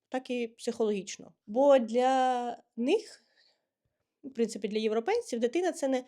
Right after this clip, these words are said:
продовження роду, а проєкт на все життя. Не завести, а виховати. І в цьому, здається, ось і головна різниця.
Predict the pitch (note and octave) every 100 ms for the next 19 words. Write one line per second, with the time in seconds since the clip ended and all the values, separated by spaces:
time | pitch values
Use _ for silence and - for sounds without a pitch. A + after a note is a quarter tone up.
0 | - - _ C4 A#3 E4+ D#4 C#4+ C#4+ A3
1 | F#3 F3 A3+ G4 - _ - C4 C4 A3+
2 | G3+ A#3+ E4+ - G#3 G3+ - C4 C4+ B3+
3 | A#3+ A#3 F3 - _ _ _ - G#3+ B3
4 | A3+ G3+ G3 C4 F#4 - - E3+ _ _
5 | F#3+ F#3+ G3+ C4 E4 E4 F#3+ E3+ - G3
6 | - A#3 A#3 F#4+ F#4+ - D4+ D#4+ C4+ C4
7 | B3 A#3+ G3+ G#3+ A3 A3 A#3+ A#3 B3 C4
8 | C4 D#3 -